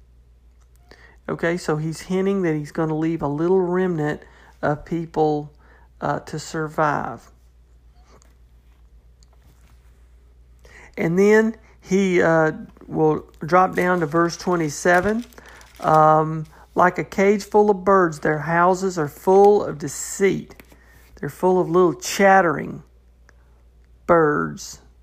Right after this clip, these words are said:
N-, there's no, uh, truth being spoken. It's just chatter. "Therefore they become great and rich. They have grown fat and sleek. They know no bounds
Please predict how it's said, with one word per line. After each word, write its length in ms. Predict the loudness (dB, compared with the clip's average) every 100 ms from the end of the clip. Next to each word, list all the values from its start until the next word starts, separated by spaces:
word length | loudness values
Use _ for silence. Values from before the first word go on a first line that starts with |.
| _ _ _ _ _
N-, 240 | -10 -10 -8
there's 240 | -8 -6
no, 600 | 0 4 6 6 2 0 -8 -20 -20 _ _ -8
uh, 340 | -6 -4 -6 -12 -20 _ _ _ _ _ _ -12
truth 560 | 2 6 6 4 -2 -6
being 220 | -4 -4
spoken. 400 | -4 -2 -2 -4
It's 80 | -8
just 320 | -8 -8 -10
chatter. 580 | -8 -2 0 0 -2 -6 -18 -8 4
"Therefore 440 | 4 6 6 6
they 140 | 4
become 460 | 2 -2 -4 -4 -4
great 520 | 0 4 4 2 -2 -8
and 340 | -6 -4 0
rich. 560 | 0 0 -4 -16 -20 -20 _ _ _ _ _ _ _ _ _ _ _
They 140 | 0
have 160 | 2 0
grown 300 | 0 0 -2
fat 500 | -2 2 4 4 0
and 200 | -6 -8
sleek. 600 | -8 -8 -2 2 0 0
They 160 | 0 2
know 320 | 2 2 2
no 260 | 4 4 4
bounds 760 | 2 2 2 0 -2 -8 -16